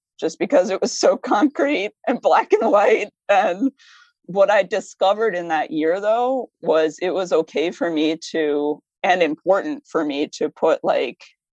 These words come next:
life balance and what I wanna do with other areas of my life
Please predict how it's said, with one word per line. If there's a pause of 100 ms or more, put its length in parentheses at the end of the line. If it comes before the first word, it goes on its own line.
life (200)
balance (180)
and
what
I
wanna
do
with
other
areas
of
my
life